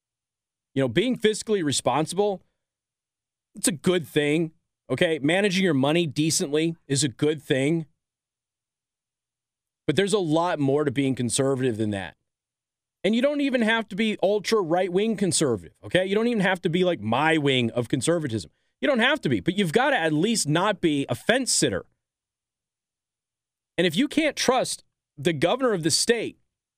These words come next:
to defend basic science, which we can't. Holcomb has been wrong about covid. When he got proven wrong, he just doubled down because his pride was hurt,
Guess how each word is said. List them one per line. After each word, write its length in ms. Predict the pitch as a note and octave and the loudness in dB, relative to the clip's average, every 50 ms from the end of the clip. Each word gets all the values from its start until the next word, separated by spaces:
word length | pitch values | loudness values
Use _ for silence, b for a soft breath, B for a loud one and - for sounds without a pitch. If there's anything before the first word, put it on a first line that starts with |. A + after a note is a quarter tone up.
| _ _ _ _ _ _ _ _ _ _ _ _ _ _ _ _ _ _ _ _ _ _ | _ _ _ _ _ _ _ _ _ _ _ _ _ _ _ _ _ _ _ _ _ _
to 80 | - G#3+ | -2 0
defend 420 | G3 F3+ - - A3+ A#3 A3 D3 | 0 0 -2 -2 -2 -2 -2 -2
basic 380 | - F3 G#3+ B3+ A3+ - B3+ F#3 | -2 -2 -2 0 -2 -4 -4 -2
science, 720 | - - - - F3+ A3 A#3 D3+ F#2+ - - - - - _ _ _ _ _ _ _ _ _ | -2 0 0 0 0 0 0 -2 -4 -4 -6 -8 -8 -8 _ _ _ _ _ _ _ _ _
which 200 | - G3 - - | -4 -2 -2 -2
we 140 | E3 A3 G3+ | -2 -4 -4
can't. 460 | - - - B3 B3 E3+ F#2+ - _ _ _ _ _ _ _ _ _ _ _ _ _ _ _ | -2 -2 0 0 0 0 -4 -6 _ _ _ _ _ _ _ _ _ _ _ _ _ _ _
Holcomb 320 | - G#3+ A#3 A3 - B3 A3+ | 0 0 0 2 0 -2 -2
has 100 | G3+ D#3 | 0 0
been 240 | C#3 F#3+ E3 C#3 B2+ | 0 0 2 2 0
wrong 280 | C#3+ D#3 F3+ G#3+ B3 | 2 2 2 2 0
about 280 | A#3+ G3 G#3+ F3+ D#3+ - | 2 2 0 -2 -2 -4
covid. 480 | - - E3 E3+ F3 F#3+ A#3+ C4 C4 - _ _ _ _ _ _ _ _ _ _ _ _ | -2 0 0 2 2 0 0 -2 -4 -12 _ _ _ _ _ _ _ _ _ _ _ _
When 160 | D3+ F3+ E3+ | 0 0 2
he 60 | E3+ | 2
got 220 | E3 F#3 D#3+ - - | 0 0 -2 -2 -2
proven 400 | - G#3+ A#3 B3 G#3 A#3 G#3 F3+ | -2 0 0 2 2 2 2 2
wrong, 240 | F3+ F#3 G#3 A3+ | 2 2 2 0
he 100 | G3 F#3 | 0 0
just 220 | E3+ F3 D3+ A2+ - | 0 0 -2 0 2
doubled 340 | F3+ F3 - B3+ A#3 F3+ B2 | 0 0 2 0 -2 2 2
down 240 | E3 - E3 G3 | 2 2 2 0
because 220 | G3+ F3+ - D#3 C3 | 0 2 0 0 0
his 140 | B2+ A#2+ - | 0 -4 -4
pride 420 | - - - G3+ F#3 G3 G3 E3+ | -6 -2 0 2 4 4 2 2
was 160 | D3 C#3 - | 0 -2 -2
hurt, 300 | - A#2+ A2+ C#3 D#3 - | 0 0 0 0 -2 -6